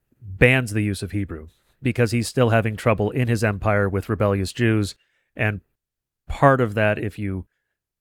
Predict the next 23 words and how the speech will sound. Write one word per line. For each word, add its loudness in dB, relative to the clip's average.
ban 0
the -2
use -2
of -8
this -4
language, -2
he's -4
trying 0
to -6
make 2
it 2
harder 2
for -8
them -6
to -4
organize -4
these -6
problems -2
that -8
they -6
are -6
causing -2
him. -14